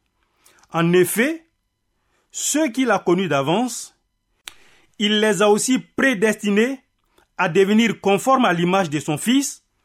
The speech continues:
afin que celui-ci soit le premier-né d'un grand nombre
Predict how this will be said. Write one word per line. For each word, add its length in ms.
afin 320
que 320
celui-ci 640
soit 460
le 180
premier-né 880
d'un 300
grand 260
nombre 480